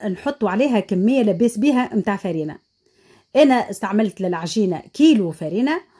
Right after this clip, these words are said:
ومن بعد استعملت مقدار ميتين والا ثلاثمية غرام متاع فارينه، يعني حليت بها هاك الخبز هذاك.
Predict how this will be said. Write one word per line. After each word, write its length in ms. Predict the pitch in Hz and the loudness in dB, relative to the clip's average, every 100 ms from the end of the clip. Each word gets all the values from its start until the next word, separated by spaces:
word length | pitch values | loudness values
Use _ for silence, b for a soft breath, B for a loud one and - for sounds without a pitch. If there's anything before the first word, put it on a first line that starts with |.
| b b | b b
ومن 200 | 190 185 | 0 2
بعد 300 | 269 359 269 | 2 2 -2
استعملت 480 | - 226 285 311 226 | -4 -2 -2 0 -4
مقدار 480 | - 196 254 269 | -2 -2 0 0
ميتين 760 | 214 190 190 - 262 294 247 190 | -2 -2 -2 -2 0 2 2 0
والا 440 | 180 254 240 220 | 0 0 0 -2
ثلاثمية 440 | - 226 202 202 196 | 0 0 0 -2 -2
غرام 420 | 165 170 240 254 233 b b | -4 0 0 0 -4 b b
متاع 440 | 185 233 214 202 | -4 0 -2 -4
فارينه، 500 | 208 175 180 262 254 254 b b | -8 -4 0 2 0 -4 b b
يعني 240 | 208 220 202 | 0 2 0
حليت 380 | 185 175 208 | -2 -2 -2
بها 420 | 180 214 208 196 180 | 2 2 2 -4 -8
هاك 140 | - | -6
الخبز 380 | 160 - 165 165 | -6 -4 -6 -6
هذاك. 320 | 151 147 | -8 -8